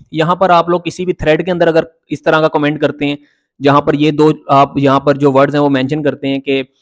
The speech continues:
जो इनका Twitter है उसको भी mention करते हैं और dollar sign और पीक्यूएक्स को mention करते हैं, तो कहीं भी ये आपने की होगी पोस्ट, तो वो आप लोगों की जो है ये वाले rewards के अंदर count होगी। तो आप लोगों ने simply वहां पर जाके reply भी करना है,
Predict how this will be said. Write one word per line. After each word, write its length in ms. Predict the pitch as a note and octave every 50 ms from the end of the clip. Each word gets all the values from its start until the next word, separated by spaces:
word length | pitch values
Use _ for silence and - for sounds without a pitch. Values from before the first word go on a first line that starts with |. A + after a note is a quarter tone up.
| _ _ _ _
जो 120 | C#3 C3+ C#3
इनका 220 | C#3 C#3+ C3+ D#3
Twitter 320 | C#3 - D3 C#3 C#3 - D#3
है 120 | D3 D3
उसको 200 | C#3 - - F3+
भी 60 | F3
mention 300 | F3+ E3 D#3+ D3 E3+ E3
करते 220 | D#3 D#3 D#3 - D#3+
हैं 80 | D#3
और 260 | D#3 D3+ D3 C#3 C#3+
dollar 280 | C#3+ C3 C3 C3 C#3 C#3
sign 280 | C3+ - C#3+ C#3+ C#3 C#3
और 120 | C#3 C#3+
पीक्यूएक्स 380 | - - C3+ C3 - D#3 - -
को 80 | -
mention 300 | D3 C#3 C#3 - D3+ C#3+
करते 240 | C3+ B2+ B2+ - C3+
हैं, 100 | C#3+ E3+ - _ _ _ _ _ -
तो 60 | -
कहीं 280 | - - F3 F#3 A3 A3
भी 100 | A3+ A3
ये 120 | A3 G#3+
आपने 260 | G3+ F#3 F3+ F#3 F#3
की 160 | F3+ - E3+
होगी 220 | F3 F3 E3 E3+ F3+
पोस्ट, 320 | F3 D#3 C#3+ D#3+ F3 -
तो 240 | - _ _ - D#3+
वो 240 | C#3+ C3+ D3+ E3 D#3+
आप 240 | D3+ D3 C#3+ - D3
लोगों 140 | D3 D3
की 500 | C#3+ C#3+ C#3+ C#3+ E3 - - - _ _ _ _ _ - C#3+
जो 160 | C3+ C3+ C#3+
है 160 | C#3+ D3+ E3+ E3
ये 160 | D#3 D3+ D#3
वाले 200 | D#3 D3 C#3+ D3
rewards 380 | C#3 C3+ C3 B2+ C3 C#3+ -
के 80 | - D3+
अंदर 140 | C#3+ D#3 D3+
count 340 | C#3+ - C3+ C3+ C3+ C3+ B2+
होगी। 260 | A#2+ A2+ B2 B2 B2 - _ _ _ _ _ _ _ _ _ _ _ _ _ _ _ -
तो 60 | C#3+
आप 200 | C#3 C#3+ D3 E3
लोगों 140 | F3+ F3+ F#3
ने 100 | F#3+ F3+
simply 400 | - E3+ D#3 D3 D#3 E3 E3 F3
वहां 180 | E3 D#3 D#3
पर 120 | D3+ E3 D#3
जाके 260 | D3 D3 D3 D3 D3
reply 360 | - - - C3+ C3 C3+ D3
भी 80 | D#3+ F3
करना 260 | E3+ F3 E3+ E3+ E3
है, 100 | E3+